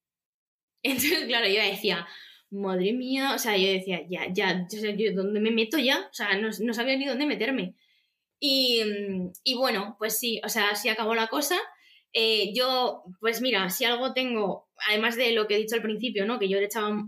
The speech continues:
que aprendí a echarle mucho morro a todo, es que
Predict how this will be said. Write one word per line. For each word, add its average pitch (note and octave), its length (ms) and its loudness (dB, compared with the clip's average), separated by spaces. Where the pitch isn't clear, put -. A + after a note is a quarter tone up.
que F#3+ 180 2
aprendí G3 300 0
a A3 40 2
echarle A3 220 0
mucho A3 260 -2
morro A3 260 2
a A3 80 0
todo, C4+ 400 0
es - 320 0
que G#3 880 0